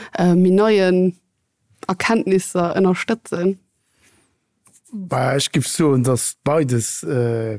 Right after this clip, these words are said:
Speaker 2: wichtig ist, äh, sowohl älterer wie auch, ähm, jünger wichtig ist, dass einfach zusammen gut, gut schaffen, so dass sie dann Terra auch, äh,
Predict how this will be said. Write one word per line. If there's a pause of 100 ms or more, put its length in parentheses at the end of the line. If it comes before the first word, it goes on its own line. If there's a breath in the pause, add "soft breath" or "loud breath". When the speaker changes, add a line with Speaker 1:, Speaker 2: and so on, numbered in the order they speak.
Speaker 2:
wichtig
ist,
äh, (380 loud breath)
sowohl
älterer
wie
auch,
ähm,
jünger
wichtig
ist,
dass
einfach
zusammen
gut,
gut
schaffen, (1080 soft breath)
so
dass
sie
dann
Terra
auch,
äh,